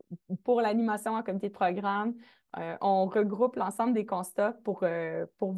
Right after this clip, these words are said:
faire un peu le, le portrait d'ensemble, puis pour pas qu'il y ait, euh, une personne enseignante, là, qui serait, ben, un prof qui serait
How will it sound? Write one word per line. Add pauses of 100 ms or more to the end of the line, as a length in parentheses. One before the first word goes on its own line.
(120)
faire
un
peu
le,
le
portrait
d'ensemble,
puis
pour
pas
qu'il
y
ait, (420)
euh,
une
personne
enseignante,
là,
qui
serait,
ben,
un
prof
qui
serait